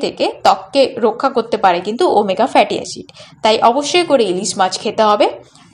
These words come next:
তার সাথে ইলিশ মাছ স্কিনকে টান টান এবং মসৃণও করে থাকে। আজ তাহলে এই পর্যন্ত। যদি ভিডিওটি আপনাদের ভালো লেগে থাকে বা কোনো কাজে লেগে থাকে তাহলে লাইক, কমেন্ট, শেয়ার এবং সাবস্ক্রাইব করতে ভুলবেন না। ভালো থাকুন, ভালো রাখুন। And thank you so much for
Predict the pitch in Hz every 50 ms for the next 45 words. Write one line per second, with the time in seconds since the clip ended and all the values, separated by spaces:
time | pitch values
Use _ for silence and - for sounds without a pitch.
0 | _ _ - - 220 254 330 320 - 339 330 330 339 339 339 - - - - 240
1 | 233 247 247 247 247 240 262 302 - - - - - - 240 233 226 214 - 233
2 | 233 - - 190 180 180 180 180 - - 226 - - 190 180 185 180 180 185 190
3 | 190 - - - 214 220 262 - - - 208 190 165 - - - - _ _ _
4 | _ _ _ _ _ _ _ - - 240 254 - - 294 269 262 254 254 254 254
5 | 262 262 254 262 262 247 262 254 247 220 247 226 233 214 226 220 220 226 214 220
6 | 220 220 233 233 240 233 220 226 226 226 226 233 233 240 240 233 247 208 196 180
7 | - 185 175 175 175 180 180 180 196 196 202 214 202 214 208 - 233 233 233 190
8 | 170 170 170 170 185 240 269 - - - 180 170 165 170 - - 180 180 196 180
9 | 180 - 226 226 294 294 285 - 185 - - 185 175 175 - - 175 170 - 330
10 | 339 339 - - _ - 233 196 170 180 - - - - - - - 170 220 185
11 | 185 185 180 190 190 185 - 415 403 359 277 214 196 170 170 170 165 165 160 165
12 | - - - - _ _ - 180 180 180 180 165 160 165 170 160 160 - 175 160
13 | 175 196 - - - - 185